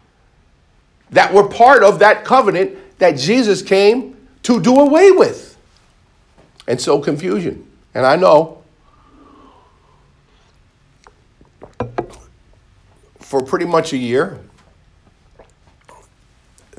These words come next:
the cloudiness was still there. The traditions of men, you know?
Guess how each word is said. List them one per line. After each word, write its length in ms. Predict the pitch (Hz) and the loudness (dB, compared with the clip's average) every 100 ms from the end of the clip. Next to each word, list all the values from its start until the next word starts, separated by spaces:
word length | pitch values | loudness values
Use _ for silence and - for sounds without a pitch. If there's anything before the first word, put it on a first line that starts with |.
| _ _ _ | _ _ _
the 140 | 110 117 | -10 -8
cloudiness 680 | - - - 175 127 131 | -6 -4 -4 -2 -2 -4
was 120 | 131 | -6
still 200 | 123 151 | -6 -4
there. 340 | 151 180 - - - _ _ _ _ _ _ _ _ _ _ _ _ _ _ | -2 -4 -4 -8 -18 _ _ _ _ _ _ _ _ _ _ _ _ _ _
The 100 | - | -8
traditions 540 | 101 123 143 143 123 117 | -6 -4 -4 -4 -6 -6
of 120 | 107 | -4
men, 340 | 120 78 67 - _ _ _ _ _ _ _ _ _ | -4 -4 -8 -20 _ _ _ _ _ _ _ _ _
you 100 | - | -4
know? 380 | 127 180 202 - | -2 -2 -4 -16